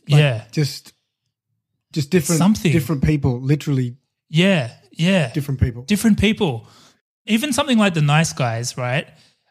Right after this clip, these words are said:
Speaker 2: I, I started thinking of that as a comparison 'cause it seems like a buddy,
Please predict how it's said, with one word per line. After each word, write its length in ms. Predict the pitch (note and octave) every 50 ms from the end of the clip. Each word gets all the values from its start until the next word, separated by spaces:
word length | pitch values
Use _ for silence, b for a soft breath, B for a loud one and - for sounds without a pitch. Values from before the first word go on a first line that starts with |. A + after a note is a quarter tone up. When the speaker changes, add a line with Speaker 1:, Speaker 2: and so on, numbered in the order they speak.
| b -
Speaker 2:
I, 180 | D3+ E3+ - F3
I 20 |
started 260 | E3+ - G#3 G#3 G3+ E3
thinking 200 | - F#3 F3 E3
of 60 | D3
that 100 | D3 C#3+
as 100 | D3 C#3
a 40 | C#3
comparison 440 | - C3+ - - C3+ C3 B2+ - A#2+
'cause 120 | - B2 B2
it 40 |
seems 220 | - - F3 E3+ D#3+
like 140 | D#3+ D3 D3
a 60 | C#3
buddy, 400 | B2 - C3+ B2+ B2+ B2 A#2+